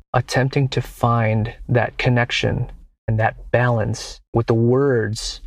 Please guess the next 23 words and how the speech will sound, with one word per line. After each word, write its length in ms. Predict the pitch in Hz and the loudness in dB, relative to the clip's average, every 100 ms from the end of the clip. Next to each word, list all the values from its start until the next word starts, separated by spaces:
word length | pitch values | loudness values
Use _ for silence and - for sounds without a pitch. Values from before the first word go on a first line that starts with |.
| - _ _ _ - | -20 _ _ _ 0
that 80 | |
are 80 | 117 | 0
produced 480 | - 123 117 117 - | 0 0 2 0 0
from 160 | 110 104 | -2 0
the 100 | 104 | 0
thoughts. 600 | 120 120 - - - - - _ _ - | -2 -2 -8 -10 -12 -14 -18 _ _ -2
Does 80 | 123 | 2
that 240 | 120 - | 2 -2
sound 320 | - 123 123 | 0 2 2
a 40 | 117 | 2
little 180 | 123 | 2
bit 200 | 117 - | 2 0
too 440 | - 120 113 113 110 - - _ _ | 2 2 4 2 -2 -8 -20 _ _
out 200 | 117 123 | 0 0
there? 380 | - 147 151 - - _ _ _ - | 2 0 -2 -8 -20 _ _ _ 0
Maybe. 440 | 143 107 110 120 - - - | 0 2 0 -4 -8 -12 -2
But 80 | 123 | 0
again, 440 | 120 131 110 113 - - _ | 2 2 0 -4 -14 -20 _
maybe 180 | 120 117 | -2 2
this 180 | 120 127 | 2 2
isn't 200 | 127 131 | 2 2
for 100 | 127 | 2
you. 300 | 135 180 | 2 0